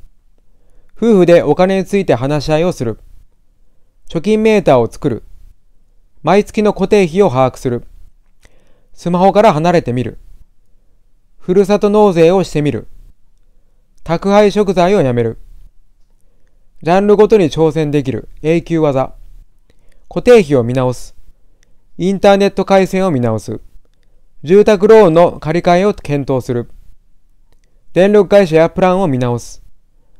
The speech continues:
生命保険を見直す。代替品に切り替える。クレジットカードをデビットカードにする。公的サービスを利用してみる。ネットスーパーを上手に利用する。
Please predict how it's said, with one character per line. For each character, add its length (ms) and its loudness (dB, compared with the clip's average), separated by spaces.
生 220 -2
命 180 0
保 80 2
険 260 0
を 40 -2
見 100 -2
直 220 -4
す。 180 -18
代 200 4
替 200 4
品 180 0
に 160 -2
切 120 -8
り 100 -2
替 140 -2
え 20 -4
る。 160 -10
ク 120 -4
レ 120 6
ジ 60 -2
ッ 20 -18
ト 140 0
カ 140 6
ー 40 4
ド 140 6
を 60 2
デ 120 2
ビ 100 -4
ッ 60 -20
ト 120 -2
カ 120 4
ー 60 2
ド 80 -2
に 100 -2
す 100 -8
る。 200 -8
公 220 0
的 180 2
サ 160 2
ー 60 4
ビ 100 2
ス 140 0
を 80 2
利 80 -2
用 160 2
し 80 -10
て 80 -6
み 80 -2
る。 140 -14
ネ 100 0
ッ 40 -2
ト 180 0
ス 140 -2
ー 80 0
パ 200 4
ー 20 6
を 120 2
上 240 0
手 80 -2
に 120 -2
利 120 -2
用 160 2
す 120 -10
る。 140 -8